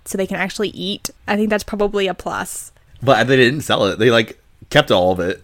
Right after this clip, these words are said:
Speaker 1: Well, Meowth was eating out of the one thing they stole, that pottery piece.
Speaker 2: Meowth is the least artsy of the three.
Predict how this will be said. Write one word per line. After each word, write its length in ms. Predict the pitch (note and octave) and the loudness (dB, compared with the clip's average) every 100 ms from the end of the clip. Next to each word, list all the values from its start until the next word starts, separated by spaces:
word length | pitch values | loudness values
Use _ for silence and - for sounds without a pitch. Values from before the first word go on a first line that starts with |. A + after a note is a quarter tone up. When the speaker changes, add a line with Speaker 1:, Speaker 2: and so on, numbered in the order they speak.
| - | -6
Speaker 1:
Well, 100 | A#3+ | 0
Meowth 340 | B3 A#3+ C5 | 4 6 8
was 140 | G4+ C4 | 8 6
eating 360 | G3+ B3 A3 F3+ | 4 6 6 4
out 180 | F3 E3+ | 0 0
of 260 | F3+ F3+ | -2 -4
the 100 | F#3+ | -4
one 360 | F#3 F#3 G#3 A3 | -2 0 2 0
thing 280 | C3 D#3 F3 | -2 -8 -8
they 160 | D3+ | -8
stole, 440 | F3 - D#3+ E3 F3 | -8 -6 -6 -4 -4
that 220 | E3+ - | -4 -6
pottery 500 | - F3+ F#3 E3+ E3+ | -4 -4 -4 -6 -10
piece. 600 | - F#3+ F#3+ G#3 - - - - - | -12 -12 -12 -12 -14 -20 -20 -18 -2
Speaker 2:
Meowth 320 | D3 D3 D3 | 2 4 2
is 100 | B2+ | -2
the 60 | A2 | -2
least 220 | G#2+ G2+ | -2 -2
artsy 440 | F#2+ F#2 - E2+ D#2+ | -2 -4 -4 -6 -6
of 100 | D#2+ | -6
the 60 | |
three. 340 | D2+ D#2+ E2+ | -8 -6 -6